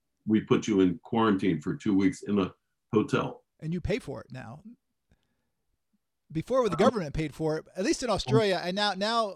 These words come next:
Speaker 2: I know the person pays for it. Before the Aust-, the, the government did it, and then I think last June or July, they
Speaker 1: I
Speaker 2: started
Speaker 1: think
Speaker 2: s-,
Speaker 1: it's more
Speaker 2: making people
Speaker 1: complicated, but I'm not, m-, my, my relatives from s-, California, because they're citizens, are visiting us now.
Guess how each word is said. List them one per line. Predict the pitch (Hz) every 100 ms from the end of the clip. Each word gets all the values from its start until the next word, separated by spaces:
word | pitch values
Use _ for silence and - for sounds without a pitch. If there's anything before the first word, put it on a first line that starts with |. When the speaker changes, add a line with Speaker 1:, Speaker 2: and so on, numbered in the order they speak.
| -
Speaker 2:
I | 180
know | 185 185
the | 160 147
person | 165 202 196 160
pays | 151 139
for | 143 139
it. | 147
Before | 147 190 190
the | 165
Aust-, | 135 - -
the, | 151
the | 156 147
government | 160 151 156
did | 147 151
it, | 160
and | 156
then | 147 147
I |
think | 139 147
last | 143 147 -
June | 123 139 147 139
or |
July, | 131 135 139 139 139 135 _ _ _ _ -
they | 147
Speaker 1:
I |
Speaker 2:
started | - 139 135
Speaker 1:
think | - -
Speaker 2:
s-, | -
Speaker 1:
it's | -
more | 127 123
Speaker 2:
making | -
people | 143 120 127
Speaker 1:
complicated, | - 104 92
but | 107 104
I'm | 117 120
not, | 120 123 - - _ 107
m-, | 123 -
my, | 120 120 113
my | 110 110 107
relatives | 98 147 147 123 120 95
from | - - 104
s-, | 139 - _ -
California, | 104 98 127 131 101 82 76 _ _ _ _ 82
because | 76 87 76
they're | 82 78
citizens, | - 127 123 87 85 82 _ _ _
are | 104 101
visiting | 117 110 98 87
us | 80 -
now. | 76 71